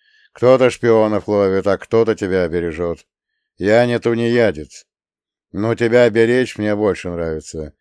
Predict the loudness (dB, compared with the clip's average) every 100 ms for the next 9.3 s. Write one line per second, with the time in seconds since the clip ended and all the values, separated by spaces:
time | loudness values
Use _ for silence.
0 | _ _ _ _ _ 4 4 4 4 4
1 | 2 -4 -2 -2 -2 -2 -2 0 0 2
2 | 0 0 -2 -4 -6 -2 0 2 0 -2
3 | -4 -6 -6 -6 -10 -6 -6 -8 -12 -18
4 | _ _ -6 -2 2 4 2 2 -2 -2
5 | 2 2 0 -2 -8 _ -20 -18 -18 -18
6 | -20 -20 _ _ _ _ _ _ _ _
7 | _ -6 2 4 6 4 2 -4 -6 -2
8 | 0 2 2 0 0 0 -2 -2 -4 -4
9 | -4 -6